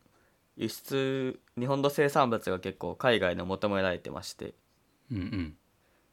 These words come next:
Speaker 1: で、こう輸出をするときに、一番のこう課題としては、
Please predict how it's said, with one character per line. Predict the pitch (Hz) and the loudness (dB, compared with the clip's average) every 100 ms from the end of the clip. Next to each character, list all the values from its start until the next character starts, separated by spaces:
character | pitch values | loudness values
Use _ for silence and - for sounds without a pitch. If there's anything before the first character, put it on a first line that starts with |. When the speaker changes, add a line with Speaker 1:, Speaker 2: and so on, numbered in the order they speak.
| _ _ - | _ _ -8
Speaker 1:
で、 | 101 92 87 85 - _ - | -4 -2 -4 -6 -10 _ -20
こ | - | -8
う | 95 | -2
輸 | 107 | -2
出 | - - 123 127 _ _ _ _ | -4 -4 -4 -4 _ _ _ _
を | 110 | -10
す | - | -2
る | 117 | -2
と | 113 113 | 0 -2
き | 98 | -2
に、 | 90 92 90 - _ _ _ _ _ _ _ _ _ _ _ | -2 -2 -4 -10 _ _ _ _ _ _ _ _ _ _ _
一 | 117 131 | -8 4
番 | 123 104 | 6 6
の | 92 | 2
こ | - | -4
う | 92 | -2
課 | 104 | 4
題 | 107 107 | 6 6
と | 113 | 2
し | - | 0
て | 104 | 2
は、 | 98 95 - | 4 2 -2